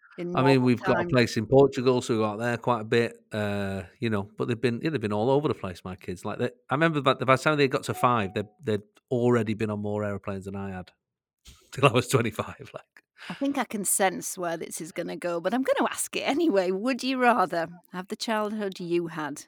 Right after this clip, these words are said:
Speaker 1: or the one you're giving to your
Speaker 2: Hmm.
Speaker 1: children?
Speaker 2: I, well, I would have to say, it's a bit of a cop-out answer, but I would have to say I would have the childhood I had.
Speaker 1: Oh, I didn't think you were gonna say
Speaker 2: Yeah.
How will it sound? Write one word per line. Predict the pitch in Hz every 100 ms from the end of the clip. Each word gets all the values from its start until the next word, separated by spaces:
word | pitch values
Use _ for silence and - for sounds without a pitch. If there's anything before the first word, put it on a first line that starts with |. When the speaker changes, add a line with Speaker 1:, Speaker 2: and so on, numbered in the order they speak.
| -
Speaker 1:
or | 175
the | 160
one | 160 156
you're | 160
giving | 151 170 135
to |
your | 113 92
Speaker 2:
Hmm. |
Speaker 1:
children? | - 170 170 170 160 156 _ _ _ _ _ _ _ _ - - - - - - _
Speaker 2:
I, | - 143 165 165 165 151 135 - _ _ _ _ _
well, | 165 175
I | 160
would | 170
have | 139 165 151 -
to | 143
say, | - 98 92 87 _ _ -
it's | 110
a |
bit | 131 147
of |
a | 131
cop-out | 135 110 113 98
answer, | 90 101 -
but | 123
I |
would | 127
have | 120
to | -
say | - 117 107 -
I | 107
would | 107
have | - 110 -
the | 104
childhood | 107 95 104 92 - _
I | 95 92
had. | - - - -
Speaker 1:
Oh, | 370 466 466 466
I | 427
didn't | - 508 339
think | 480 339
you |
were | 453
gonna | 466 494
say | 453 - 494 -
Speaker 2:
Yeah. | 220